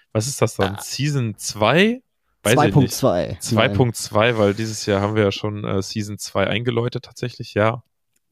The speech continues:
Speaker 2: Nee, ich sag
Speaker 1: Season
Speaker 2: mal so, ähm, einfach, äh, wir sind wieder zurück. Wir sind, wir sind in der Rückrunde.
Speaker 1: Wir
Speaker 2: So sagt
Speaker 1: sind
Speaker 2: man ja im Fußball
Speaker 1: ja,
Speaker 2: immer,
Speaker 1: okay,
Speaker 2: ne?
Speaker 1: wir, ja, wir sind in der Rückrunde,
Speaker 2: <laughs>
Speaker 1: genau. Ähm, bis zur Winterpause haben wir jetzt wieder ein paar Monate.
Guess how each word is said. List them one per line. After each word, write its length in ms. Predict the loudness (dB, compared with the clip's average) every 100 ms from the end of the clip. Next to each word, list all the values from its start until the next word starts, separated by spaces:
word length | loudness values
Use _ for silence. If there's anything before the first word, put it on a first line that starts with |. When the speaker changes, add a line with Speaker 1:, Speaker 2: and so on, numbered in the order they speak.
| -6 4
Speaker 2:
Nee, 140 | 6
ich 60 | 6
sag 80 |
Speaker 1:
Season 60 | 4
Speaker 2:
mal 80 | 4
so, 260 | 6 6 6
ähm, 280 | 2 2 -2 -20 -20 -6
einfach, 360 | -2 0 0 0
äh, 400 | 2 4 4 2 -4 -12
wir 100 | -8
sind 120 | 0
wieder 180 | 2 2
zurück. 260 | 2 -4 -2
Wir 140 | -2
sind, 180 | 0 0
wir 80 | 0
sind 120 | 2
in 40 | 4
der 120 | 6
Rückrunde. 540 | 4 2 0 2 -2 -2
Speaker 1:
Wir 80 | -2
Speaker 2:
So 80 | 0
sagt 80 | 0
Speaker 1:
sind 60 | -2
Speaker 2:
man 80 | -4
ja 60 |
im 60 | -2
Fußball 240 | -4 2
Speaker 1:
ja, 120 | 2
Speaker 2:
immer, 140 | 4 0
Speaker 1:
okay, 160 | 2 2
Speaker 2:
ne? 60 |
Speaker 1:
wir, 80 | 4
ja, 140 | 2
wir 60 | 2
sind 140 | -2
in 60 | 0
der 140 | 4
Rückrunde, 440 | 6 6 8 6 6
Speaker 2:
<laughs> 40 |
Speaker 1:
genau. 420 | 4 4 4 2 -2 _ -4 4
Ähm, 540 | 6 6 4 2 -2
bis 220 | -6 -6 -4
zur 160 | 0
Winterpause 680 | 0 2 0 2 0 2 0
haben 120 | 2
wir 100 | 4
jetzt 220 | 2 0
wieder 100 | -4 -2
ein 60 |
paar 140 | 0 -2
Monate. 640 | 0 0 0 -2 -2